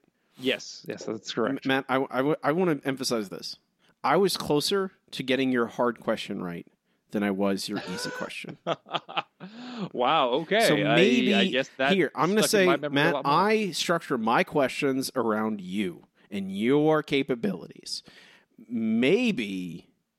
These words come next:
Speaker 2: try and do that for me. Not
Speaker 1: <laughs>
Speaker 2: ask me about videotapes in an attic in an episode I don't remember, except Tony Hawk's
Speaker 1: Okay,
Speaker 2: in it.
Speaker 1: okay.
Speaker 2: You can, see, that's, here, here's an example, Matt, of an easy question. In Barding Over, it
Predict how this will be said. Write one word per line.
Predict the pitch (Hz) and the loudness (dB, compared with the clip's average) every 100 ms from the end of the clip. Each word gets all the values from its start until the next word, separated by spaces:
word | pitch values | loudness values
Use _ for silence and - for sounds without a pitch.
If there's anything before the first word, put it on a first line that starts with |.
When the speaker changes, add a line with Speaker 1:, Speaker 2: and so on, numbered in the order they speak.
| - | -10
Speaker 2:
try | - 143 160 196 | -2 4 4 6
and | 190 180 | 4 2
do | 170 170 160 | 2 0 2
that | 139 120 120 - | 2 2 0 -6
for | - 135 | -2 2
me. | 120 107 101 95 95 - _ _ _ - | 2 2 0 -4 -8 -12 _ _ _ -2
Not | 123 123 135 156 | 2 4 4 2
Speaker 1:
<laughs> | |
Speaker 2:
ask | 147 143 - | 2 2 2
me | 151 139 | 2 2
about | 123 131 135 - | 4 2 2 -2
videotapes | 107 113 151 196 196 190 175 170 - | -8 -2 0 2 0 0 -2 -2 -2
in | 147 | 0
an | 139 | 0
attic | 147 139 135 131 | 0 2 2 0
in | 131 | 0
an | 123 123 | -2 -2
episode | 131 - 131 | -4 -4 0
I | 110 | 0
don't | 101 - 101 107 | -2 -6 -4 -2
remember, | 101 98 87 80 90 - _ _ _ - | -2 -4 -6 -16 -20 -20 _ _ _ -16
except | - 110 95 | -6 -4 -4
Tony | - 104 101 | -4 -2 0
Hawk's | 135 135 104 | 0 0 -2
Speaker 1:
Okay, | |
Speaker 2:
in | 92 | -4
it. | - | -10
Speaker 1:
okay. | 120 - 98 - | -10 -8 -8 -4
Speaker 2:
You | 151 | -2
can, | 170 - | -2 -2
see, | - 208 | 0 2
that's, | 190 208 | 2 0
here, | 185 202 123 - | 0 0 0 -4
here's | 165 190 | 0 2
an | 185 | 2
example, | 151 135 123 123 | 0 0 0 0
Matt, | 113 110 | 2 2
of | |
an | 113 | 2
easy | 113 110 | 0 -2
question. | 98 - - - - - - - | -6 -8 -8 -12 -14 -20 -16 0
In | 175 180 | 0 2
Barding | 156 226 240 180 | 2 4 4 4
Over, | 226 127 101 110 _ _ _ _ - _ - | 4 4 -2 -6 _ _ _ _ -20 _ -2
it | 180 | -2